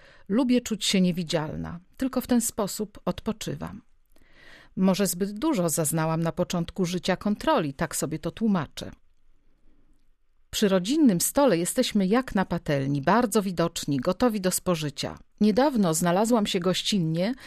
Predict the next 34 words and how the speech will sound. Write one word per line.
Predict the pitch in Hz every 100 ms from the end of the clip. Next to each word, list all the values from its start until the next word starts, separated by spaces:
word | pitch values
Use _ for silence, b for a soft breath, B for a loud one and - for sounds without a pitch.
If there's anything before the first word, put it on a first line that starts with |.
| B
na | - 175
jednej | 208 254 285
z | 247
takich | 208 - 180
imprez | 220 220 226 190
w | 170
niemieckiej | 180 202 - - 175
rodzinie, | 160 147 190 214 214
której | - - 190 175
najstarsi | 165 165 233 254 - 185
przedstawiciele | - - - 170 175 254 233 160 B B -
zostali | 185 - 190 180
mocno | 185 240 - 247
straumatyzowani | - 202 175 160 185 170 170 190 185
przez | - 185 170
nazistowski | 170 165 160 - 220 - - 240
i | -
socjalistyczny | 208 - 185 175 - 147 - 208
reżim. | 220 175 139 117 - B B B -
A | 165
jak | 170 185
wiemy, | 247 233 147
trauma | - 160 147 147
nie | 160 202
śpi, | - - - 170 b b -
tylko | 339 - 233
przeskakuje | - 196 - 214 247 196
sobie | - 165 151
z | 147
wdziękiem | 147 214 208 170 151
z | - -
pokolenia | - - 160 233 208 190 -
na | 170 151
pokolenie. | 151 - 143 131 - -